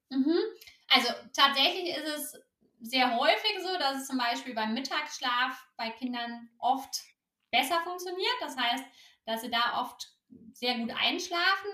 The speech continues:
natürlich auch mit Begleitung, aber da geht's oft relativ schnell. Abends brauchen sie länger. Das liegt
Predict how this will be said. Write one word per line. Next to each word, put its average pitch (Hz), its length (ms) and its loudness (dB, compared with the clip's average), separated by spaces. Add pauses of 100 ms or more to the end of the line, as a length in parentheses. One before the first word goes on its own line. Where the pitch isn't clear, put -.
natürlich 214 320 -8
auch 214 60 -2
mit 214 180 -2
Begleitung, 339 640 -2
aber 233 140 -2
da 220 80 -2
geht's 226 360 -10
oft - 240 -10
relativ 202 440 -8
schnell. 285 280 -2 (520)
Abends 254 320 2
brauchen 233 280 2
sie 202 120 -4
länger. 240 320 2 (220)
Das 254 220 -2
liegt 262 320 -2